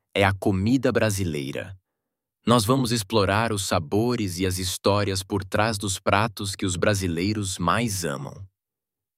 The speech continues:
E no episódio de hoje, vamos falar sobre uma fruta que se tornou um símbolo de energia e saúde em todo o país: o açaí.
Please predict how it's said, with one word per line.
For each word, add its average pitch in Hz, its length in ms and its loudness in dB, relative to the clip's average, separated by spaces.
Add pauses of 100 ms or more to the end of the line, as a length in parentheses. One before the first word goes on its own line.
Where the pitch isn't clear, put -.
(220)
E 131 80 6
no 127 140 6
episódio 120 680 2
de 107 220 0
hoje, 80 580 -4 (640)
vamos 120 380 2
falar 101 480 0
sobre 104 340 -2
uma 101 160 0
fruta 127 640 -2
que 107 100 -6
se 104 160 -2
tornou 101 600 0
um 110 160 -2
símbolo 135 720 -2
de 101 120 0
energia 92 760 0
e 104 100 0
saúde 98 760 -2
em 95 160 -2 (160)
todo 117 380 2
o 104 60 -2
país: 82 760 -4 (760)
o 92 160 4
açaí. 104 760 0